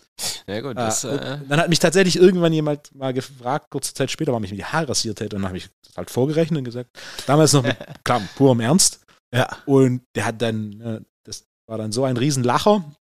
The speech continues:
Speaker 2: Und das stand dann tatsächlich in einem Magazin, im Iron Man Magazin, wo einer gefragt wurde und hat das Beispiel mit mir gebracht aus irgend-, ne?
Speaker 1: Ja,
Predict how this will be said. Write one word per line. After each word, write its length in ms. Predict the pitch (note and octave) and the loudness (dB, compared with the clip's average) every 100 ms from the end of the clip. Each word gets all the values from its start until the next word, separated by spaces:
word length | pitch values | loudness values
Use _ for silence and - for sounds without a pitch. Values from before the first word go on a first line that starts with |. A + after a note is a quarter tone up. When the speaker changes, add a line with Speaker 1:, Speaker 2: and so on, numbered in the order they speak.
| - | -16
Speaker 2:
Und 120 | B2 | -4
das 80 | - | 0
stand 240 | - C#3+ | 2 4
dann 120 | C#3 | 2
tatsächlich 600 | C3 C3 D3+ E3 D#3+ - | 2 2 2 2 -2 -4
in 120 | B2+ B2+ | -4 -2
einem 80 | |
Magazin, 520 | A#2 A2+ A2+ - F3 C3+ | 0 -2 0 0 0 0
im 80 | B2 | -2
Iron 280 | C3+ E3 D#3 | 2 2 2
Man 180 | D#3 | 0
Magazin, 540 | D#3 D3+ C#3+ F#3 A3+ A#3 - - - - | 0 0 0 2 0 -2 -12 -20 -20 -12
wo 80 | - | -4
einer 180 | C3 C3 | -2 -2
gefragt 500 | A#2 - D3 E3+ E3+ | -4 -2 -2 -2 0
wurde 280 | E3+ F3 F3+ | 4 4 2
und 160 | B2+ | -2
hat 140 | B2 C#3 | -2 -2
das 140 | - | 0
Beispiel 380 | C3+ D3+ - C3+ | 2 2 0 -4
mit 120 | A#2+ | -2
mir 140 | A#2+ C#3+ | -2 0
gebracht 400 | B2+ A#2+ - B2 | 0 -2 -4 -4
aus 120 | A2 | -4
irgend-, 220 | A#2+ A#2+ | -4 -6
ne? 400 | A#2+ E3 D3+ C3 C3 C3+ - | 0 0 0 -4 -12 -16 -14
Speaker 1:
Ja, 160 | - G2 | -8 -6